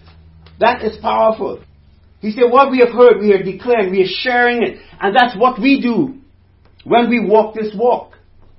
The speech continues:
When we, when we share our testimony and the life we have in Christ, we are declaring what we have experienced,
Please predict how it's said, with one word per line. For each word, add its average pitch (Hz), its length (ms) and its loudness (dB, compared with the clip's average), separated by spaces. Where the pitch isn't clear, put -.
When 226 240 2
we, 220 280 -6
when 233 180 -2
we 233 180 -6
share 254 180 -2
our 202 180 -2
testimony 208 760 -4
and 185 120 -4
the 185 60 -2
life 226 380 2
we 214 100 -6
have 208 180 0
in 185 140 -4
Christ, 226 380 -6
we 269 180 2
are 247 180 6
declaring 247 840 -2
what 247 280 2
we 240 180 -2
have 214 140 0
experienced, 294 960 -2